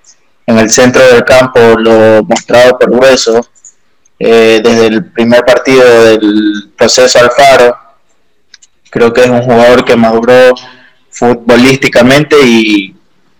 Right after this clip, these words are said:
eh, vino a hacer su trabajo que muchas veces fue criticado, desde su convocatoria hasta su inclusión en el once titular.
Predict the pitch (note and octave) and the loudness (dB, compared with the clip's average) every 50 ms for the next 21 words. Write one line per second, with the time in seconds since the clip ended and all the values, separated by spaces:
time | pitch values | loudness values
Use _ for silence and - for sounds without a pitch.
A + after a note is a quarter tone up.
0 | _ _ _ - - A#2 A2 G#2+ G#2+ G#2 A2 B2 B2+ C3 C3 B2+ B2 - - C3 | _ _ _ -4 0 0 2 2 2 2 2 2 2 2 2 2 2 2 0 0
1 | - - - C3+ A#2+ - B2 A#2 A#2 A#2 A#2+ B2+ C3+ C#3+ C#3+ C#3+ C3 B2+ B2+ - | 0 0 -2 -2 -2 0 0 2 2 4 4 4 2 2 2 2 2 0 0 -4
2 | - - - A#2 - G#3+ G#3 C#3 - - C3 - C3 C3 - B2+ A#2+ - C3 B2 | -8 -10 -6 -4 -2 -2 -2 -2 -2 -4 -4 -2 -2 -2 -2 -4 -2 -2 -2 -2
3 | - - B2+ B2 - A2+ - C3 B2+ C3+ D3+ D#3 D#3 D#3 D#3 D3+ - - - _ | -2 -4 -10 -10 -10 -8 -4 -2 0 2 2 2 2 0 -2 -4 -8 -14 -20 _
4 | _ _ _ _ _ _ - - C#3+ C#3+ C#3+ D3 C3+ C#3+ C#3 C3 C#3+ C3 B2 A#2+ | _ _ _ _ _ _ -6 -2 0 0 2 2 0 0 -2 -4 -2 -2 0 0
5 | A#2+ - A#2+ A#2 A#2 D3 D3 D#3 E3 D#3+ D#3+ D#3 B2+ - - A#2+ F#2+ - G#2+ A2+ | 0 0 0 0 0 0 0 2 2 0 0 -2 -2 -2 -4 -6 -6 -6 -6 -4
6 | - B2 A#2+ A#2+ A#2+ A#2+ A#2+ A#2 A#2 A#2 A#2 - A2 - A2 G2+ A2 A2 G#2+ G#2+ | -2 -2 0 0 0 0 0 0 0 0 -2 -2 -6 -6 -8 -6 -4 -2 0 0
7 | G#2+ - | -2 -2